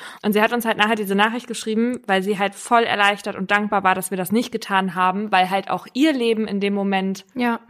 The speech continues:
Speaker 1: dann davon betroffen gewesen wäre, obwohl sie ja nichts damit zu tun hat.
Speaker 2: Ja.
Speaker 1: So, und auch die Menschen muss man halt auch mit schützen.
Speaker 2: Am Anfang war noch so eine Sorge von,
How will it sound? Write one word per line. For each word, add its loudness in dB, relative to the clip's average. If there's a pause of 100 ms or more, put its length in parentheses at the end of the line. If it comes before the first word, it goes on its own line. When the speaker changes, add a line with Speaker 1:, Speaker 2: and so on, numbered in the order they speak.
(120)
Speaker 1:
dann 2
davon 2
betroffen 0
gewesen -2
wäre, -2
obwohl -2
sie 0
ja 4
nichts -2
damit -2
zu -12
tun -4
hat. -14 (140)
Speaker 2:
Ja. 0 (100)
Speaker 1:
So, -4
und -4
auch 4
die -2
Menschen 2
muss -4
man 0
halt -4
auch 2
mit -8
schützen. -12 (680)
Speaker 2:
Am 0
Anfang 0
war 6
noch 0
so -6
eine 0
Sorge 2 (140)
von, -2